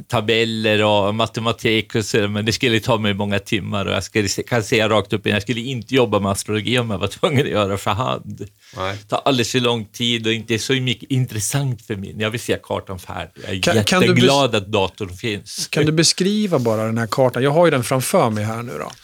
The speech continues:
Speaker 3: Eh,
Speaker 1: Ja.
Speaker 3: kan du bara snabbt beskriva? För du sa ju till mig att planeterna vandrar. Den s-, planeterna stod ju på ett visst sätt
Speaker 1: När du
Speaker 3: när jag
Speaker 1: föddes.
Speaker 3: föddes. Den sekunden, den
Speaker 1: Ja.
Speaker 3: minuten då man
Speaker 1: Mm,
Speaker 3: föddes.
Speaker 1: mm.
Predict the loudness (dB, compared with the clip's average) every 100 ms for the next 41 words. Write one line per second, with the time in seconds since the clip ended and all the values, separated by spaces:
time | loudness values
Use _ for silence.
0 | -20 -20 -20 _ 2 4 4 2 0 0
1 | 0 2 2 2 -6 -4 -2 -2 -2 -2
2 | 0 2 2 2 2 2 4 6 4 4
3 | 0 2 2 0 0 -2 -4 -12 -12 -16
4 | _ _ _ -4 -2 0 0 -2 -2 -2
5 | 0 2 2 2 0 0 0 0 -2 -2
6 | -4 _ 0 2 2 2 -2 0 0 0
7 | -4 -4 -6 -6 -6 -4 -2 -4 -4 -4
8 | 2 4 4 4 4 4 2 2 -4 -4
9 | -4 -2 -2 2 2 2 -2 4 4 6
10 | 4 2 -4 -4 0 0 2 0 -2 -4
11 | -6